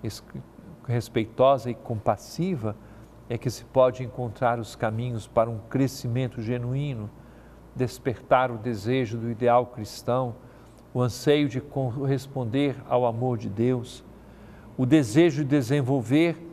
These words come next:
o melhor de quanto Deus semeou em nossa própria vida.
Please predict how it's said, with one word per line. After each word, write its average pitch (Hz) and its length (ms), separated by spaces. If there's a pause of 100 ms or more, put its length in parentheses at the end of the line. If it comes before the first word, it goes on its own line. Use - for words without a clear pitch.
(140)
o 123 60
melhor 131 500
de - 140
quanto 131 320
Deus 120 280
semeou 113 600 (400)
em 117 140
nossa 113 340
própria 104 460
vida. 98 420